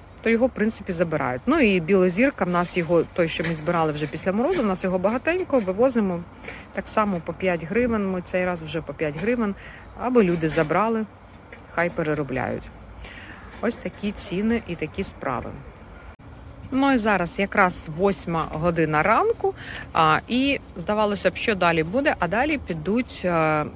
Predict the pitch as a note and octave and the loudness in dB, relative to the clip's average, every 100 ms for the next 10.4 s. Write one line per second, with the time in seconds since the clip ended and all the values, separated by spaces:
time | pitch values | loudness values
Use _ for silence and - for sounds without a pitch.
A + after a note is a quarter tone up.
0 | - - E3 D#3+ E3 A#3 A#3 G3 A3 G3 | -14 -14 -8 -2 4 4 4 0 0 2
1 | G#3 G#3+ G#3 - F3+ F#3 E3+ - - C3+ | 2 2 0 -2 -4 -2 -6 -6 -8 -8
2 | - C#4+ A#3 - E3+ D#3+ D3 - G#3+ B3 | -2 2 2 0 -4 -4 -6 0 2 2
3 | - D#3 E3+ D3 - E3+ G#3 D#4 E4+ A#3 | 0 -2 0 -2 -2 -2 0 0 0 -2
4 | F3 D#3+ - D#4 - D#3 - E3+ A3 B3+ | -2 -4 -2 -2 -2 -8 -6 -4 -2 -4
5 | - - - - - - - A3+ E3 C#3 | -8 -14 -10 -10 -6 -6 -2 0 0 -2
6 | A#2+ G#3 D4 G#4+ F4+ F#3+ G#3 C#4 D#4+ - | 0 0 0 0 -2 0 0 0 -2 -8
7 | - G#3+ D#3+ B3 B3 - G3+ E3+ E3 F3 | -20 -14 -4 0 0 0 -2 0 -2 -2
8 | D#3+ D#3+ F#3 - D#3 F#3 G#3 F#3 - - | -4 -4 -4 -4 -2 -2 -2 -6 -6 -2
9 | B2 C#3+ E3+ F3+ - D#3+ - - - - | -2 -4 -6 -4 -2 -2 -4 -14 -14 2
10 | F#3+ - A#3 G#3+ | 4 6 4 4